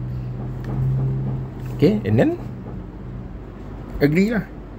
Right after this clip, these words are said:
Eh, kenapa tak boleh, eh? Sekejap, sekejap, sekejap. Oh, make sure kena baca habis ni.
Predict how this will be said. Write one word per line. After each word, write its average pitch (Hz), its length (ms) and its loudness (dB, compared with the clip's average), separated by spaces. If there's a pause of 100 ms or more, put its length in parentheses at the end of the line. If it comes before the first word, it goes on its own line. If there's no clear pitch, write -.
(160)
Eh, 269 160 6 (480)
kenapa 175 240 -2
tak - 80 0
boleh, 214 260 4
eh? 240 60 -4
Sekejap, - 400 -6
sekejap, - 80 -10
sekejap. - 220 -10 (760)
Oh, 92 160 0
make 98 160 2
sure 143 80 4
kena 117 160 4
baca 107 320 4
habis 127 320 4
ni. 104 320 4